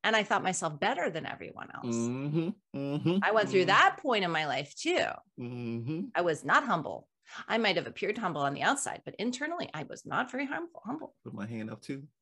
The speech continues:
Speaker 2: Mm-hmm.
Speaker 1: Yeah.
Speaker 2: <laughs> Me too.
Speaker 1: I was, I was just like, "Oh yeah, well, you just don't get it. You're not superior enough." You know, I mean, I wouldn't
Speaker 2: Mm-hmm.
Speaker 1: say those words, but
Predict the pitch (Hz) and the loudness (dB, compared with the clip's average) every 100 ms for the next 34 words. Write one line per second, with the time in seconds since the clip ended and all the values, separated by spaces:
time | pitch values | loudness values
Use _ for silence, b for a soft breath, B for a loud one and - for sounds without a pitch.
0 | - 104 117 120 285 - 202 226 233 - | -12 -8 -6 -6 -8 -8 0 2 0 -2
1 | _ - 147 117 135 202 220 233 226 - | _ -2 0 2 0 4 4 4 2 4
2 | 233 240 226 240 - 214 180 208 190 180 | 6 6 4 2 4 4 4 2 4 4
3 | 180 180 196 208 202 185 156 156 147 87 | 2 2 -4 -4 -6 -6 -4 2 2 2
4 | - 175 185 170 156 - - 185 170 143 | -4 -4 0 0 0 -4 -8 -6 -4 -4
5 | - - - 208 185 151 143 214 226 214 | -4 -4 -4 0 2 4 4 6 6 6
6 | 175 - 175 156 151 208 175 156 165 | 4 2 0 0 0 2 2 2 -8